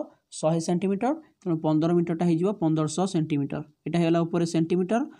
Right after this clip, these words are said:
ତଳଟାକୁ ସେଣ୍ଟିମିଟର କରିଦେବା। ଏକ ମିଟର ହେଉଛି ଶହେ ସେଣ୍ଟିମିଟର, ଇଏ ପଚାଶ ସେଣ୍ଟିମିଟର, ଇଏ ହେଲା ମୋଟରେ ଶହେ ପଚାଶ ସେଣ୍ଟିମିଟର। ତେଣୁ ଉପରୁ ଆପଣଙ୍କର ଗୋଟେ ଶୂନ ଗୋଟେ ଶୂନ କାଟିଦିଅନ୍ତୁ, ଶହେ ପଚାଶ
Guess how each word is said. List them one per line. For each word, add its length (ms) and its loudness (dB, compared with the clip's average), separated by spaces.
ତଳଟାକୁ 340 2
ସେଣ୍ଟିମିଟର 460 0
କରିଦେବା। 320 2
ଏକ 180 -2
ମିଟର 260 2
ହେଉଛି 160 2
ଶହେ 220 2
ସେଣ୍ଟିମିଟର, 600 0
ଇଏ 100 0
ପଚାଶ 320 -2
ସେଣ୍ଟିମିଟର, 400 -2
ଇଏ 180 2
ହେଲା 140 2
ମୋଟରେ 420 0
ଶହେ 300 0
ପଚାଶ 360 -2
ସେଣ୍ଟିମିଟର। 640 -2
ତେଣୁ 180 2
ଉପରୁ 320 0
ଆପଣଙ୍କର 360 2
ଗୋଟେ 200 2
ଶୂନ 160 0
ଗୋଟେ 160 2
ଶୂନ 160 0
କାଟିଦିଅନ୍ତୁ, 440 0
ଶହେ 300 0
ପଚାଶ 320 -2